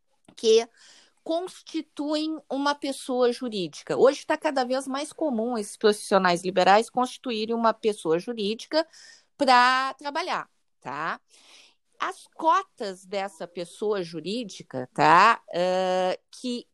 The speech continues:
tem tudo a ver com o trabalho dessa pessoa, ah, com a profissão dessa pessoa, não se incluiriam no valor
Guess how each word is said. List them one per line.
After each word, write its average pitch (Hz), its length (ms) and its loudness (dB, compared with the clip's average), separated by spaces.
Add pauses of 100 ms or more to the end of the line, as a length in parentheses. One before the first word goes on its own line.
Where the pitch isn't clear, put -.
tem 226 200 -6
tudo 330 380 -2
a 220 60 2
ver 202 260 -6
com 226 220 -8
o 226 40 -10
trabalho 196 800 0
dessa 170 380 -10
pessoa, 175 840 2 (440)
ah, 180 480 2
com 190 480 -10 (100)
a 185 120 2
profissão 262 840 0
dessa 165 280 -8
pessoa, 190 720 0
não 320 640 -4 (140)
se - 300 -14
incluiriam 196 1160 -2 (100)
no 240 280 -2
valor 202 720 0